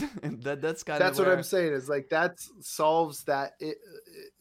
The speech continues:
Speaker 2: for now, that would solve this, like, what do you do once you're a higher power level itch? Like, load in a thousand power level, like, citizen with a broom or something. Like,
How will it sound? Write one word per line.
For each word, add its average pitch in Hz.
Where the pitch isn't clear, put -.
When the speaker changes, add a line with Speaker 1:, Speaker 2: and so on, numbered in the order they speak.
Speaker 2:
for 165
now, 151
that 135
would 156
solve 151
this, 135
like, 131
what 135
do 135
you 127
do 120
once 120
you're 113
a 107
higher 113
power 131
level 107
itch? 107
Like, 95
load 123
in 123
a 120
thousand 120
power 110
level, 107
like, 104
citizen 127
with 120
a 120
broom 113
or 95
something. 87
Like, 120